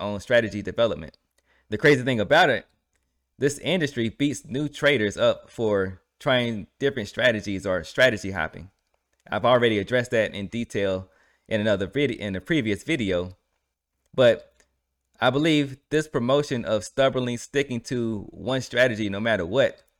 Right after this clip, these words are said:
actually contributes to the high failure rate that we see in this business. Trying to force something to work that isn't the right fit for you is a losing battle at the end of the day. I learned over the years that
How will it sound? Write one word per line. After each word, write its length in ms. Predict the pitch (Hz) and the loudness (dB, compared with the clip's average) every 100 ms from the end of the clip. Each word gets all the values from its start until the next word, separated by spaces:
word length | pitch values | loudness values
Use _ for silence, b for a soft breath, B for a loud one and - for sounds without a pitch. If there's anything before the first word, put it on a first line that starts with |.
| _ | _
actually 340 | - 160 160 147 | 0 0 0 -6
contributes 800 | - 104 - 196 170 104 - - _ _ _ _ _ | -6 -10 -2 0 2 -2 -4 -16 _ _ _ _ _
to 140 | 139 | -6
the 120 | 117 101 | -2 -2
high 280 | 110 127 | 2 0
failure 400 | 123 - 143 120 | 2 0 2 2
rate 220 | 101 101 - | 2 0 0
that 140 | 92 | -4
we 80 | 104 | -4
see 200 | - 117 | -6 -6
in 100 | 90 | -6
this 140 | 87 | -8
business. 460 | - 104 85 - - _ _ _ _ _ _ _ _ | -6 -6 -8 -16 -20 _ _ _ _ _ _ _ _
Trying 280 | 139 143 147 | 0 2 2
to 120 | 120 | -4
force 340 | - 151 151 | -2 0 0
something 300 | - 143 143 | 0 -2 -4
to 120 | 131 | -6
work 280 | 107 127 131 | -4 -2 0
that 180 | 101 - | -2 -2
isn't 200 | 120 117 | -4 -4
the 100 | 104 | -2
right 220 | 120 92 | 0 0
fit 260 | - 147 143 | -2 -6 -4
for 60 | |
you 320 | 143 143 160 156 _ _ | -6 -4 -6 -10 _ _
is 160 | - 123 | -4 2
a 80 | 107 | 4
losing 360 | 107 135 113 | 4 0 0
battle 360 | 95 131 123 101 | 2 4 4 2
at 100 | 95 | -2
the 60 | 80 | -4
end 160 | 104 | -6
of 100 | 98 | -6
the 80 | 90 | -4
day. 260 | 107 98 92 _ _ _ _ _ _ _ _ - | -2 -2 -6 _ _ _ _ _ _ _ _ -4
I 100 | 113 | 0
learned 260 | 120 117 - | 2 0 2
over 260 | 127 123 | -2 0
the 120 | 113 | -2
years 380 | 104 131 147 127 | -2 0 2 2
that 280 | 123 104 - | 2 0 0